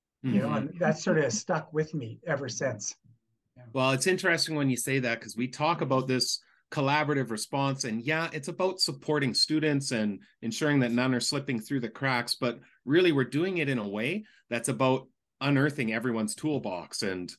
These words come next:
Speaker 2: you know, trying to do exactly as you say, understand that this person I've been teaching across the hall from has some strategies and ideas that could impact my practice. And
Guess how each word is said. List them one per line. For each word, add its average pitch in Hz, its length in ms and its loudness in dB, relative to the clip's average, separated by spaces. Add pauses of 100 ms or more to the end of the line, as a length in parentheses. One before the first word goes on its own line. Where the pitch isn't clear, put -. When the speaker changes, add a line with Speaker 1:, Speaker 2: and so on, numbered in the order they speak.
(360)
Speaker 2:
you 120 60 0
know, 110 140 4
trying 139 520 4
to 110 420 2 (220)
do 143 160 2
exactly 135 480 -2
as 104 160 -4
you 104 80 -6
say, 123 380 -4 (300)
understand 139 560 0
that 120 120 -4
this 139 140 -4
person 170 360 -4
I've 110 140 -2
been 104 120 -2
teaching 139 340 -4
across 120 360 -2
the 101 80 -4
hall 135 260 2
from 104 380 -4 (180)
has 208 160 0
some 143 140 2
strategies 127 600 -2
and 104 80 0
ideas 113 400 0
that - 160 -6
could 110 160 -4
impact 113 400 0
my 120 180 0
practice. 110 560 -4
And 98 200 -6